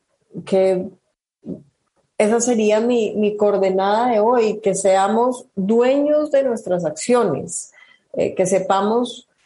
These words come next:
que la podemos elegir, las podemos elegir en cada segundo, que al final, eh,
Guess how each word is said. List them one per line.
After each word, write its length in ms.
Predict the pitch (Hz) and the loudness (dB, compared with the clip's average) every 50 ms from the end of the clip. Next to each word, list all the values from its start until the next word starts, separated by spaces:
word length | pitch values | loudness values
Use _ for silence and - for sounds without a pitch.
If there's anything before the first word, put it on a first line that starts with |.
| _ _ _ | _ _ _
que 120 | - 226 | 0 0
la 160 | 220 214 214 208 | 2 2 2 2
podemos 360 | 208 202 196 196 202 196 240 | 2 2 2 0 0 0 0
elegir, 680 | 240 233 214 196 180 175 - - - 226 240 247 254 - | 0 2 2 2 0 -2 -6 -4 -2 0 0 0 0 0
las 240 | 208 214 214 208 - | 0 0 0 0 0
podemos 320 | - 202 196 202 208 208 | 0 0 2 2 0 0
elegir 360 | 247 240 226 196 202 208 196 | 0 0 0 0 0 2 2
en 180 | 202 202 214 208 208 | 2 0 0 -2 -2
cada 340 | - 220 214 220 226 240 240 | 0 0 2 2 2 0 0
segundo, 560 | 240 247 233 233 220 220 214 185 175 175 170 | -2 -2 -2 0 0 0 0 0 0 -2 0
que 80 | 175 185 | 0 0
al 140 | 175 175 | -2 0
final, 600 | - 180 175 175 180 185 208 220 233 240 247 - - - _ _ _ _ _ _ _ _ - - _ _ _ _ _ _ _ - | 0 0 0 2 2 2 2 2 2 2 0 -2 -6 -12 _ _ _ _ _ _ _ _ -20 -20 _ _ _ _ _ _ _ -2
eh, 240 | 160 175 180 170 | 0 0 2 2